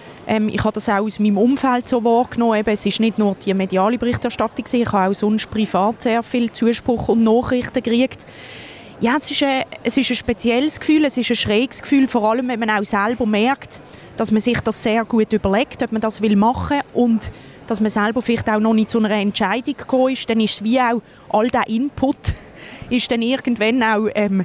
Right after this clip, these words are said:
fast ein bisschen zu viel, damit man selber wirklich noch für sich kann überlegen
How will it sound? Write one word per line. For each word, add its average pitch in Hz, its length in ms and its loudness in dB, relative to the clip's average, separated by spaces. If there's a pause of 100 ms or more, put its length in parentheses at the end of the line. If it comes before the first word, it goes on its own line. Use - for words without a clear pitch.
(140)
fast - 300 -2
ein - 80 -4
bisschen - 260 -4
zu - 100 -10
viel, 269 260 0
damit 240 340 -2
man 220 80 0
selber 220 420 0
wirklich 240 320 -2
noch 226 160 0
für - 80 -8
sich 247 300 -2
kann 240 180 -2
überlegen 202 560 0